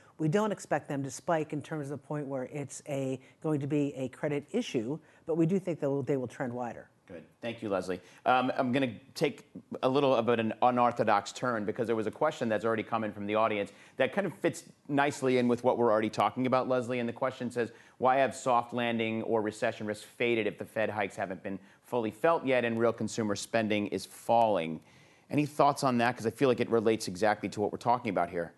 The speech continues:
Speaker 1: Well, I mean, you kinda go with that no landing kind of scenario. It's really
Speaker 2: Yeah.
Speaker 1: difficult to know, um, in terms of consumer spending. I mean, consumer spending might be falling, but it's still incredibly strong. And that's been really the caveat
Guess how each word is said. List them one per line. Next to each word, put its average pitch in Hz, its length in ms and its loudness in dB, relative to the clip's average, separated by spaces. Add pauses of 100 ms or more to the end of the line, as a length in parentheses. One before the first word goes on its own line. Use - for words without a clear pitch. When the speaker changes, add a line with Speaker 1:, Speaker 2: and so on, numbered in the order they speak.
Speaker 1:
Well, 240 200 -2
I 240 60 -2
mean, 233 100 -4
you 226 80 -6
kinda 277 220 -2
go 254 80 2
with 208 80 0
that 170 140 4
no 156 200 2
landing 147 480 0
kind 131 180 -6
of 117 60 -8
scenario. 127 400 -4
It's 143 180 -6
really 233 180 2
Speaker 2:
Yeah. 190 80 -2
Speaker 1:
difficult 170 500 -2
to - 100 -8
know, 139 680 -4 (100)
um, 135 240 -8
in 135 80 -4
terms 143 280 -6
of 139 140 -8
consumer 139 380 -6
spending. 143 380 -6
I - 20 -4
mean, 143 140 -6
consumer 240 360 -4
spending 180 300 -2
might 151 140 0
be 131 80 -6
falling, 143 400 -2
but 127 100 -4
it's 123 80 -10
still 170 200 -6
incredibly 131 440 -6
strong. 104 440 -12 (100)
And 185 120 -2
that's 240 160 2
been 269 140 2
really 180 180 4
the 135 120 0
caveat 131 720 -4